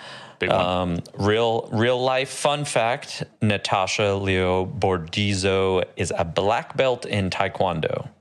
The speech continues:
Speaker 1: Yep.
Speaker 2: So she looked pretty natural while, you know, sparring with, uh, with Ahsoka. Uh, clearly, she's ripped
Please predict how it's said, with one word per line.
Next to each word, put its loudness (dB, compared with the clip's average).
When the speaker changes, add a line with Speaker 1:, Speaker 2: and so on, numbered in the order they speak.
Speaker 1:
Yep. -2
Speaker 2:
So 0
she 0
looked -2
pretty 0
natural 0
while, 0
you -2
know, 0
sparring 0
with, -2
uh, 2
with -2
Ahsoka. 0
Uh, 0
clearly, 0
she's -2
ripped -2